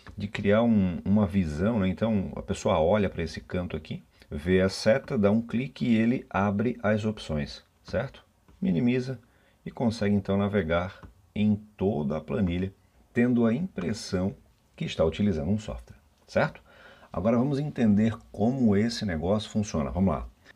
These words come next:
Eu vou abrir uma planilha em branco pra iniciar esse trabalho e mostrar pra você como é que esse negócio funciona, tá? Primeiro passo, imagino que você em algum momento já deve ter assistido o vídeo de nove dicas para melhorar o design de planilha, certo?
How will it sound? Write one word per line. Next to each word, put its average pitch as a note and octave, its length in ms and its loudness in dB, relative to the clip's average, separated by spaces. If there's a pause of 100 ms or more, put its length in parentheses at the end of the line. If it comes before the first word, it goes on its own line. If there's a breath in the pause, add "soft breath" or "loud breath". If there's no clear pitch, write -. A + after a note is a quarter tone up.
(280 loud breath)
Eu F#2 100 -6
vou B2+ 120 -2
abrir D3 140 -4
uma D#3 120 0
planilha F2 420 0
em C#2+ 80 -4
branco F#2 380 0 (300)
pra F#2 600 2
iniciar B2 580 0
esse F#2+ 140 -4
trabalho E2+ 440 0
e - 20 2
mostrar G#2+ 460 0
pra F#2+ 100 -2
você F#2+ 320 -2
como F#2 240 -4
é E2 60 -6
que - 80 -12
esse G2+ 100 -8
negócio E2+ 320 -4
funciona, A2 420 -10 (300)
tá? G2 240 -4 (480 loud breath)
Primeiro C3+ 300 -4
passo, - 520 -4 (440)
imagino F2 360 0
que A2+ 80 -8
você G2+ 360 -2
em G#2+ 80 2
algum G2+ 200 2
momento A#2 560 2 (460)
já G2+ 220 -2
deve E2 440 -6
ter - 320 -4
assistido - 560 -6
o E2 40 -2
vídeo E2 360 -4
de F2+ 140 0
nove F2+ 380 -4
dicas E2+ 360 -8
para - 220 -6
melhorar F#2+ 480 0
o G2+ 80 -2
design F2 320 -4
de F2 60 -10
planilha, F2 440 -8
certo? - 380 -8